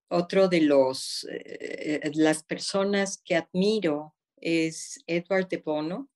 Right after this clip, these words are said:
que habla sobre el pensamiento lateral. Esto es,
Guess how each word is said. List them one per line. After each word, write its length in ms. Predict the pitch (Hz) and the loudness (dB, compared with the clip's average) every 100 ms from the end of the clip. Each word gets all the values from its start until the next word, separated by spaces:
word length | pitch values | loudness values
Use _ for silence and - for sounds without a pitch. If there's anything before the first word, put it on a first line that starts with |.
| _ _ | _ _
que 340 | - 160 156 147 | -6 -2 0 -2
habla 680 | 165 165 160 165 165 165 165 | -4 -4 -4 -4 -4 -8 -10
sobre 800 | - - 190 180 180 180 180 175 | -14 -8 -4 -2 -2 -4 -4 -6
el 140 | 165 | -12
pensamiento 720 | - 170 160 - 185 202 220 | -12 -12 -10 -4 -2 -2 -4
lateral. 640 | 220 175 - 143 151 151 147 | -6 -6 -6 -6 -6 -6 -8
Esto 300 | 180 180 - | -12 -10 -6
es, 260 | 190 185 | -6 -6